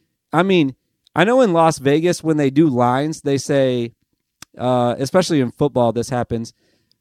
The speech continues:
home team gets a couple of points be-, just because they're at home. I feel like in Big Ten play, it's more like seven or eight points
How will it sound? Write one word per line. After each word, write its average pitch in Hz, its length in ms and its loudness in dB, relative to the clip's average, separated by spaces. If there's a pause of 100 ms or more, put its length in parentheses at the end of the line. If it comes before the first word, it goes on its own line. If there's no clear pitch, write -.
home 170 280 6
team 170 300 -2
gets 151 200 -2
a 156 60 -2
couple 151 320 0
of 131 80 0
points 143 340 -2
be-, 131 240 -6
just 143 220 -4
because 139 300 -2
they're 135 160 0
at 117 160 -4
home. 104 320 -8 (260)
I 151 80 -12
feel 233 300 -2
like 170 240 -2
in 131 140 -2
Big 151 200 -4
Ten 156 300 -4
play, 165 360 -4 (400)
it's 202 220 -2
more 202 220 2
like 123 180 -2
seven 147 400 -2
or 120 180 0
eight 131 240 -4
points - 560 -10